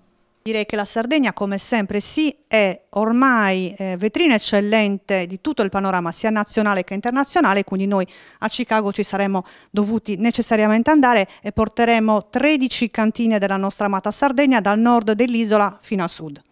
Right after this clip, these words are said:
È uno sviluppo che sta veramente correndo, ci dà tante soddisfazioni. La Sardegna è quella più richiesta in assoluto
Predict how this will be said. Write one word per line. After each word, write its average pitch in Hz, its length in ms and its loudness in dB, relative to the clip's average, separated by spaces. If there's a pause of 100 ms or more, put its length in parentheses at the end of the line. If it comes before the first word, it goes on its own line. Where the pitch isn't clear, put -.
(280)
È 254 60 -8
uno 254 160 -2
sviluppo 247 480 -2
che 202 140 -4
sta 196 340 -2
veramente 226 540 2
correndo, 247 480 2
ci 202 160 -8
dà 196 160 -2
tante 233 240 -6
soddisfazioni. 240 840 -2
La 180 100 -4
Sardegna 220 680 -2
è 208 180 -2
quella 262 480 0
più 330 180 2
richiesta 240 540 -2
in 202 100 -2
assoluto 220 600 -6